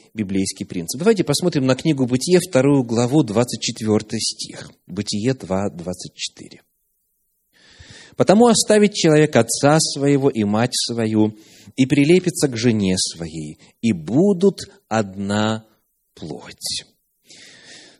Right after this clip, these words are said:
Задам вам провокационный вопрос. Кто ближе?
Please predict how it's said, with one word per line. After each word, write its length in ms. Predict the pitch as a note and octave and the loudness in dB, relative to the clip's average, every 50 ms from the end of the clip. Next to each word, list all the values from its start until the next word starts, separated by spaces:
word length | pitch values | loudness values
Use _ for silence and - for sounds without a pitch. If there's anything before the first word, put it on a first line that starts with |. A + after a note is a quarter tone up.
| _ _ _ _ _ _ _ - | _ _ _ _ _ _ _ -8
Задам 340 | - - F#3+ F#3+ A#3+ A#3+ A3 | -2 0 2 2 2 2 2
вам 180 | G#3 G#3+ G3 | 2 2 2
провокационный 800 | - - F3 E3 F3 - F3+ - - - E3+ E3 E3+ E3 D#3+ D3 C3 | 2 2 2 2 0 0 -2 -2 0 2 2 2 2 2 0 -2 -4
вопрос. 460 | A#2+ C3 B2 - - F#2 - - - - - - - - - - - - - - _ _ _ _ _ _ _ _ _ _ _ _ _ _ _ _ | -4 -6 -8 -10 -12 -16 -16 -14 -14 -14 -14 -14 -14 -16 -18 -20 -20 -20 -20 -20 _ _ _ _ _ _ _ _ _ _ _ _ _ _ _ _
Кто 580 | - - - - - F#3+ G#3 A3+ A3+ A3+ A3 - | -20 -20 -4 0 4 6 6 6 6 4 2 0
ближе? 800 | D3+ C3+ B2+ D3 D3 D3+ C#3+ B2+ A2 G2 F#2 E2+ - C2 A1+ - | -4 -4 0 0 2 2 2 2 2 0 -2 -4 -6 -10 -14 -16